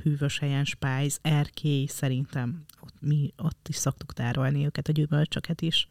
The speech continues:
Úgyhogy amikor hazavisszük, akkor gyorsan ki az erkélyre, és a, a fűszereket meg egyből a pohárba.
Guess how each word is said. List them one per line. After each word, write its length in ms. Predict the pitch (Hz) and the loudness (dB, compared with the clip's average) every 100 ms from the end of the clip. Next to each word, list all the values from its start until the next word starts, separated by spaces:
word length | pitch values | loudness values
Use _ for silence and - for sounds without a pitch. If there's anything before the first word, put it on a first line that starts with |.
| - | 0
Úgyhogy 260 | 175 160 | 4 8
amikor 280 | 160 151 139 | 8 8 4
hazavisszük, 560 | - 226 233 190 - - | 6 8 8 6 4 -2
akkor 240 | - 135 | -2 -2
gyorsan 360 | 143 127 - 139 | 0 0 0 -2
ki 120 | - | -2
az 120 | 123 - | -2 2
erkélyre, 640 | 208 208 185 165 151 170 - - - - - - - | 2 2 0 2 0 -2 -10 -20 -20 -20 -20 -20 -8
és 440 | - 175 151 151 - | 4 6 6 4 4
a, 360 | 143 135 131 147 156 - | 4 4 2 0 -4 -6
a 80 | - | -2
fűszereket 720 | 135 180 - 135 135 135 - | 4 6 6 2 0 -2 0
meg 260 | 135 123 - - - | 0 0 -4 -10 0
egyből 340 | 143 139 127 | 0 2 2
a 60 | 127 | 0
pohárba. 640 | 123 - 120 - 123 | -2 -4 -4 -4 -4